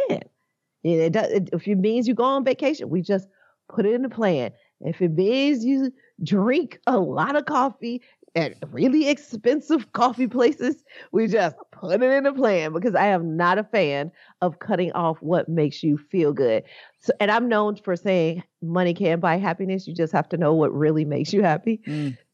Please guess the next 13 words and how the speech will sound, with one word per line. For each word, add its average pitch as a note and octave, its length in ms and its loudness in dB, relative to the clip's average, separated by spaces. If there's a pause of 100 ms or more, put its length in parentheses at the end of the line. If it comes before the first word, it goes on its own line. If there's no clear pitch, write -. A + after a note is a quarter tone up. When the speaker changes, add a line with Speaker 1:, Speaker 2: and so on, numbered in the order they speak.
Speaker 1:
<laughs> C#4+ 680 0 (120)
Speaker 2:
Yeah. C#3+ 240 -2
Speaker 1:
And B3 220 0
so, G#3 500 -2 (360)
um, F#3 340 2
so G#3+ 180 0
what G3 220 2
we G3+ 140 -2
do F3+ 520 0 (140)
in E3 380 0
my F#3+ 460 0
world C3+ 540 -2
is C#3 280 0